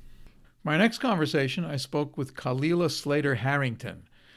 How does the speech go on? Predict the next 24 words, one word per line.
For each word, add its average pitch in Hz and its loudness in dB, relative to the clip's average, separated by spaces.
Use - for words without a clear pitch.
She - -6
is 120 -4
the 117 -10
Senior 185 4
Director 139 0
of 120 -6
Youth 170 0
Initiatives 117 -2
for - -6
the 120 -2
Family 151 -2
League 117 -2
of 113 -8
Baltimore. 113 -4
Family 180 4
League 135 2
funds 147 0
programs 139 0
in 120 -4
forty-four 180 4
community 120 -2
schools 104 -6
in 131 -4
Baltimore, 104 -6